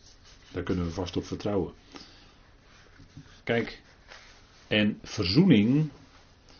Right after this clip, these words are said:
het wordt hier niet genoemd in vers dertien tot en met twintig. Die vijandschap wordt niet letterlijk genoemd, wordt wel, eh, natuurlijk verondersteld aanwezig te zijn, want anders is er ook geen verzoening nodig. Hè. Vijanden worden met elkaar verzoend.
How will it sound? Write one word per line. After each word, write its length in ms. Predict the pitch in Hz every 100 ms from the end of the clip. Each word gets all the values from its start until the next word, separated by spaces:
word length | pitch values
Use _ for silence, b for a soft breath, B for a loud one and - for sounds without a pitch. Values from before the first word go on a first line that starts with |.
| B B B B -
het 160 | - -
wordt 160 | 107
hier 140 | 117 104
niet 300 | 107 104 -
genoemd 600 | - 101 107 135 107 120
in 220 | - 90
vers 200 | 85 87
dertien 260 | 92 95 90
tot 140 | 87
en 60 | 82
met 140 | 85
twintig. 640 | - 127 101 82 90 - - - - b b b b b b -
Die 240 | - 87 85
vijandschap 680 | 104 107 98 - 87 - -
wordt 260 | 90 90
niet 160 | 98 92
letterlijk 400 | 95 92 87 -
genoemd, 560 | - - 87 120 101
wordt 180 | - 87
wel, 400 | 92 85 85 -
eh, 300 | - - - 90
natuurlijk 380 | 85 104 92
verondersteld 760 | - 95 92 82 - 120 101 90
aanwezig 460 | 90 90 123 117
te 140 | - 85
zijn, 260 | 82 82
want 160 | 95 87
anders 400 | 87 85 85 -
is 220 | - 95
er 60 | 92
ook 120 | 87
geen 200 | - 95
verzoening 380 | 85 107 123 98
nodig. 460 | 78 76 - - -
Hè. 220 | 92 101
Vijanden 540 | - 127 123 87 80 -
worden 260 | 87 85
met 100 | 85
elkaar 260 | 85 90 82
verzoend. 480 | 92 110 95 90